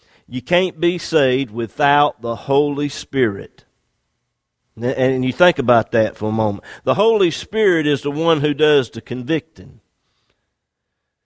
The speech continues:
I've heard people say before, "I went into church and that preacher was talking straight to me."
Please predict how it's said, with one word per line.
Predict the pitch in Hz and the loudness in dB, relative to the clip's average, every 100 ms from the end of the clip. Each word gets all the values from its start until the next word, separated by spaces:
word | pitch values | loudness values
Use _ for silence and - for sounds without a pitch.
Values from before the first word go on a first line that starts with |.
| _ _ - | _ _ -4
I've | 135 170 | 0 0
heard | 175 190 - | 2 2 2
people | 196 185 147 | -2 -2 -6
say | - 185 | 0 0
before, | 175 151 196 190 175 | 0 -2 0 4 4
"I | 185 | 4
went | 175 190 | 2 -2
into | 190 175 | -2 -4
church | 151 - 196 202 - - _ _ _ _ _ | -2 2 4 2 -2 -20 _ _ _ _ _
and | 127 | 0
that | 190 - | 0 0
preacher | 190 202 165 | 0 -2 -2
was | 156 - | -8 -2
talking | 190 196 175 147 | 2 2 0 -8
straight | - 208 208 - | -2 2 2 0
to | 196 | -2
me." | 190 165 120 | 2 2 0